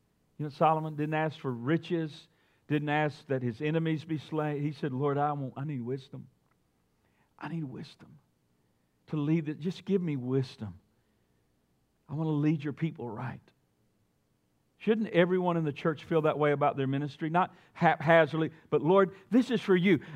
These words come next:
Give me wisdom how to do this the very best." And the Lord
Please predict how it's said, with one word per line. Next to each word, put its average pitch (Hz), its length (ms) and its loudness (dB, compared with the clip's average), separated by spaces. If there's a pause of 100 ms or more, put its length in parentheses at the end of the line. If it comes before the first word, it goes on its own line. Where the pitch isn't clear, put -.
(200)
Give 269 160 6
me 285 100 6
wisdom 220 480 6
how 196 160 10
to 185 80 6
do 190 180 4
this 160 220 2
the 175 100 6
very 208 280 12
best." 170 520 6 (3000)
And 123 140 -2
the 127 60 2
Lord 160 480 0